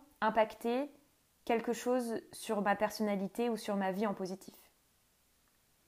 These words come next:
Et c'est ça que j'essaye toujours d'avoir en tête aujourd'hui en me disant, « Lâche prise, lâche prise, lâche prise, arrête d'essayer de contrôler, arrête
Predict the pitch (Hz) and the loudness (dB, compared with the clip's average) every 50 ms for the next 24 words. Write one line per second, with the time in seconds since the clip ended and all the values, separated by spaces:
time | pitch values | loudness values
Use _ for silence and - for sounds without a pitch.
0 | _ _ - - - - _ _ _ - - 214 208 - 220 214 208 - - - | _ _ -20 -20 -20 -20 _ _ _ -4 -2 -2 0 0 0 0 0 -2 -4 4
1 | - 285 294 294 285 285 - - 233 202 214 208 - 220 220 208 214 - - 220 | 8 10 10 10 10 6 0 -2 0 0 0 0 0 0 -2 -2 -2 -6 -6 -6
2 | 233 247 226 226 214 202 208 202 202 202 202 220 220 214 202 180 185 196 190 170 | -2 2 2 4 4 4 4 2 2 0 0 -2 -2 -4 -6 -6 -6 -6 -6 -4
3 | 190 214 202 190 165 175 175 190 214 220 214 - - - - _ - 202 214 220 | -4 -4 -2 -2 -4 -4 -4 -4 -4 -4 -6 -10 -16 -20 -14 _ 0 2 2 2
4 | 214 - - - - 269 269 233 196 165 - - - _ _ _ _ _ _ _ | 0 -4 -10 -4 0 0 2 2 0 -2 -6 -12 -20 _ _ _ _ _ _ _
5 | _ - 175 175 175 - - - - - - 262 269 240 202 180 175 - - _ | _ 0 0 0 0 0 -4 -10 -6 -2 2 4 4 4 2 0 -4 -10 -16 _
6 | _ _ _ _ _ _ 165 165 156 156 - - - - - 262 277 302 320 302 | _ _ _ _ _ _ -4 -4 -2 -4 -6 -10 -6 -2 0 2 2 2 0 -4
7 | 269 - - - _ _ _ - 233 240 233 247 247 220 196 175 202 196 - - | -8 -10 -14 -20 _ _ _ 4 4 4 6 4 2 2 2 0 -2 -4 -6 -6
8 | 185 180 190 185 - - 185 160 - - - 185 175 185 226 285 - - - - | -4 -4 -4 -6 -8 -10 -12 -12 -12 -8 -6 -4 -2 -2 -2 -2 -4 -8 -16 -20
9 | - _ _ - - 247 262 254 233 240 262 254 247 | -20 _ _ 2 4 6 6 6 4 2 0 0 0